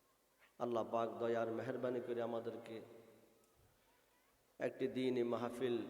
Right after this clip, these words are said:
ওলামায়ে কেরামের মাহফিল, আল্লাহওয়ালাদের মাহফিল, আল্লাহ আমাদেরকে আসার বসার তৌফিক দান করছেন।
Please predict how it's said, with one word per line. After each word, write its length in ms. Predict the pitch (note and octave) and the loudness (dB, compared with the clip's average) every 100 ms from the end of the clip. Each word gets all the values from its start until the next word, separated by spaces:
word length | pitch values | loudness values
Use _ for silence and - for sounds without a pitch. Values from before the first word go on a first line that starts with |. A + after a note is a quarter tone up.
| - - - - - - - - _ - - _ A#2+ | -8 -12 -14 -14 -18 -20 -20 -20 _ -20 -20 _ 0
ওলামায়ে 440 | A#2 A#2 A2+ A2 - | 2 4 2 2 0
কেরামের 420 | A2+ A#2 A#2 A2 | 0 0 0 0
মাহফিল, 560 | A2 A2+ A2 A2+ G#2 G2 - - - - - - - _ _ - | -2 -4 -4 -4 -4 -6 -12 -16 -20 -20 -20 -20 -20 _ _ -6
আল্লাহওয়ালাদের 760 | A2 A2 A2 A2+ B2 A#2 A2+ | -2 0 2 4 4 2 0
মাহফিল, 520 | A2 G#2+ A2+ - A2 G2 - - - - - - - - _ _ _ | -2 -2 -4 -4 -4 -6 -10 -16 -20 -20 -20 -20 -20 -20 _ _ _
আল্লাহ 260 | - C3 A#2+ | 0 2 4
আমাদেরকে 480 | A#2+ A#2+ A#2 A#2 A2+ | 4 2 0 0 0
আসার 360 | G#2+ - A2+ A2 | 0 0 -2 -2
বসার 260 | A2 A#2+ A2 | -2 -2 -2
তৌফিক 300 | A2+ A2 A#2 - | -4 -4 -6 -4
দান 160 | A2 A2 | -4 -2
করছেন। 340 | A#2+ - C#3+ | -6 -6 -4